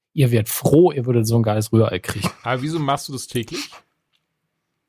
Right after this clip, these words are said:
Speaker 1: Äh, ich hab mich mit meiner Ernährung vor einiger Zeit
Speaker 2: Mhm.
Speaker 1: umgestellt. Und das hat sich dann so eingestellt, weil ich auch die, die Masterclass von, von Gordon Ramsay gemacht hab.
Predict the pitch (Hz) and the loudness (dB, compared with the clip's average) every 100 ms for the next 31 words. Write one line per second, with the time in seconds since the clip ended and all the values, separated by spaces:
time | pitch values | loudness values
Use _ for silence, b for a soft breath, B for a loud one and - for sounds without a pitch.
0 | _ _ _ b b b b - 170 165 | _ _ _ b b b b -4 0 2
1 | 160 165 170 143 143 143 139 127 143 151 | 2 2 0 -4 -2 0 2 2 2 2
2 | 139 123 117 120 110 120 117 123 151 120 | 0 0 0 -2 -2 -2 -2 -4 0 0
3 | 151 _ _ _ _ _ _ _ - - | -2 _ _ _ _ _ _ _ -20 -2
4 | 147 135 135 151 165 156 143 139 175 170 | 0 2 2 2 0 0 0 0 0 2
5 | 131 127 127 131 117 127 120 113 113 117 | 2 2 0 -2 0 2 4 4 6 6
6 | 131 - 135 127 120 - 120 113 113 117 | 4 0 -2 0 0 0 0 0 2 2
7 | 113 113 110 127 185 - 110 104 104 - | 2 2 4 2 2 0 0 0 0 -2
8 | 107 | -4